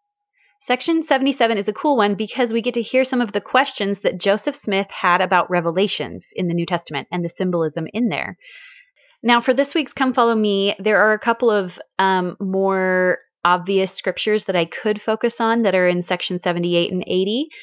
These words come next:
um, that I think probably, I'm sure there are gonna be plenty of other podcasts that will focus in on those awesome scriptures. So for today, I want to choose a different topic.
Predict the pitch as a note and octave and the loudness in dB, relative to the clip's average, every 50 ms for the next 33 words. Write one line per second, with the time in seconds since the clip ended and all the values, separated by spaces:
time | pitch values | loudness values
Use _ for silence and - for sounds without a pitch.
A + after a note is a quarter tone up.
0 | - - - - - _ _ _ _ G3+ G3+ F#3+ F#3 F3+ F3 D#3 G3+ F#3+ F#3 F3+ | -20 -20 -20 -20 -20 _ _ _ _ 4 4 4 4 2 0 0 2 2 2 2
1 | - - G3+ F#3+ D#3+ - - - _ - - G3+ F#3+ G#3 G3 G3+ G3+ F#3+ F#3 F#3 | 2 0 0 -2 -2 -4 -10 -16 _ 0 0 2 2 2 2 2 2 2 2 2
2 | F3+ - - F#3+ F3+ E3+ F3 E3+ E3 E3 F3 E3+ E3+ E3+ E3 - - F#3 F3 F3+ | 0 -2 0 0 2 2 4 2 2 2 0 -2 -2 -4 -4 -4 -4 -2 0 0
3 | F#3 F#3 F3 E3+ D#3+ E3+ E3 - E3 D#3 D#3+ - - - E3+ F3+ F3+ - - _ | 0 0 0 0 0 0 -2 -2 -4 -4 -4 -4 -4 -2 -2 -2 -2 -6 -8 _
4 | - E3 - F3 E3+ D#3+ - - E3+ E3 F3+ E3+ - - E3+ E3+ F3 E3+ E3+ D#3+ | -2 -2 0 0 -4 -4 -2 -2 -2 -2 -2 -6 -6 -6 -4 -2 -2 -2 -2 -2
5 | D#3+ D#3+ - - D#3 D#3 - F3+ E3+ - - E3 D#3 - - G3+ G#3+ A#3 A#3 - | -4 -4 -4 -6 -8 -6 -6 -8 -8 -6 -8 -8 -10 -6 -6 -4 -4 -4 -4 -6
6 | _ _ - - - - _ _ _ _ _ _ - - B3+ A#3+ A#3 - - - | _ _ -20 -20 -20 -20 _ _ _ _ _ _ -2 0 2 2 2 2 2 -2
7 | C4 B3+ C4 B3+ D#4+ E4 B3+ F#3+ G3 - - - G#3+ A#3+ B3+ C4 C#4 C#4+ - - | -2 -2 0 2 2 4 4 4 2 0 0 0 0 0 0 0 -2 -4 -4 -10
8 | - - - A3+ G#3 G#3 G3 F#3+ F3+ F3+ G#3+ A3+ - G#3+ - - - - C#3+ - | -12 -8 -6 -4 -4 -2 -4 -4 -2 -2 -4 -4 -2 -6 -8 -6 -8 -10 -10 -8
9 | - - - | -8 -10 -10